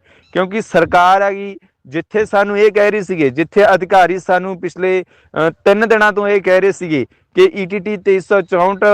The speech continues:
ਭਰਤੀ ਦੀ ਸਟੇਸ਼ਨ ਅਲਾਟਮੈਂਟ ਸੋਮਵਾਰ ਨੂੰ ਇੱਕ ਸੌ ਦਸ ਪਰਸੈਂਟ ਹੋਣੀ ਹੈਗੀ ਔਰ ਈ ਟੀ ਟੀ ਉਨਾਹਠ ਸੌ ਚੁਰਾਨਵੇਂ ਭਰਤੀ ਦੀ ਜਿਹੜੀ ਸਿਲੈਕਸ਼ਨ ਲਿਸਟ ਹੈਗੀ ਸੋਮਵਾਰ ਨੂੰ ਆਉਣੀ ਹੀ ਆਉਣੀ ਹੈਗੀ।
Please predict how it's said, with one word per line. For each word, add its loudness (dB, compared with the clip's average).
ਭਰਤੀ -2
ਦੀ -6
ਸਟੇਸ਼ਨ -2
ਅਲਾਟਮੈਂਟ 0
ਸੋਮਵਾਰ 0
ਨੂੰ -10
ਇੱਕ -4
ਸੌ -2
ਦਸ 2
ਪਰਸੈਂਟ -2
ਹੋਣੀ -4
ਹੈਗੀ -6
ਔਰ 2
ਈ -10
ਟੀ -8
ਟੀ -4
ਉਨਾਹਠ 0
ਸੌ -4
ਚੁਰਾਨਵੇਂ -2
ਭਰਤੀ -2
ਦੀ -8
ਜਿਹੜੀ 0
ਸਿਲੈਕਸ਼ਨ -2
ਲਿਸਟ -2
ਹੈਗੀ 2
ਸੋਮਵਾਰ 0
ਨੂੰ -6
ਆਉਣੀ -4
ਹੀ -4
ਆਉਣੀ -4
ਹੈਗੀ। -6